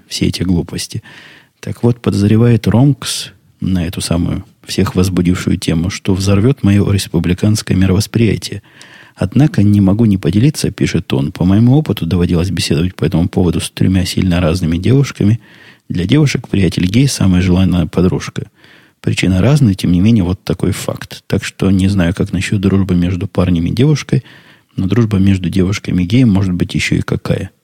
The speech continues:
Э, ну, да, такой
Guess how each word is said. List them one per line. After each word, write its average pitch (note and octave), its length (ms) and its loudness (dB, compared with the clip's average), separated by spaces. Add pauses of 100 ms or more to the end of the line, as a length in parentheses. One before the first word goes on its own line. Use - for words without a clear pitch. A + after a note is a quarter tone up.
(1300)
Э, F2+ 880 -2
ну, G#2 480 2
да, A2 460 0 (200)
такой C3 600 2